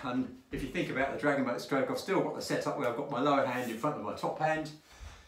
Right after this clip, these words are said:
and here it's a hip and shoulder and serratus anterior, this muscle that reaches across the big swing muscle we use when you punch, okay?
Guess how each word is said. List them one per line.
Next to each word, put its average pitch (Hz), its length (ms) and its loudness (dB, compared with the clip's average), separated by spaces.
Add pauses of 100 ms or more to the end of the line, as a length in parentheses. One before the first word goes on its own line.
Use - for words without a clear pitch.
(140)
and 107 80 -6
here 143 280 6
it's 143 140 0
a 135 120 2
hip - 420 0 (220)
and 113 100 -4
shoulder 120 600 6 (320)
and 131 160 2
serratus 160 580 4
anterior, 147 560 6
this 127 220 -2
muscle 147 340 2
that 147 240 -2 (540)
reaches 147 340 4
across - 540 4 (160)
the - 80 -4
big 180 260 0
swing 143 480 2
muscle 139 380 2
we 131 60 6
use 131 440 4 (360)
when 123 180 -2
you 117 80 -4
punch, - 480 -4 (120)
okay? 143 420 -2